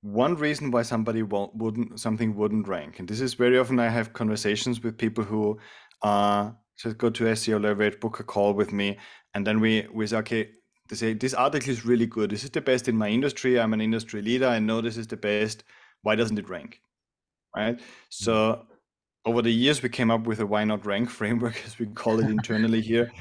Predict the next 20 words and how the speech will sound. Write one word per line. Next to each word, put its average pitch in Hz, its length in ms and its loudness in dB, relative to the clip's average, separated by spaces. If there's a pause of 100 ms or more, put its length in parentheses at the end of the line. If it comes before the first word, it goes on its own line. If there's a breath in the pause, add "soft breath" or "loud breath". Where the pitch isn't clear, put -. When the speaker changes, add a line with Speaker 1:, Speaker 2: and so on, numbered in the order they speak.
(120)
Speaker 2:
<laughs> - 220 -20
Speaker 1:
uh, 110 340 2
where 110 160 0
we 104 80 -2
just 110 320 -4 (120)
have, 107 220 -4
like, 101 360 -4
a 107 80 -4
lot 101 180 2
of 104 140 0 (720)
checkpoints 107 500 0
we 107 80 0
want 104 220 0
to, 101 280 4
to - 200 -6
analyze. 120 580 4 (560 loud breath)
Ultimately, 120 720 2
first 120 360 -2
of 120 140 -2
all, 107 300 0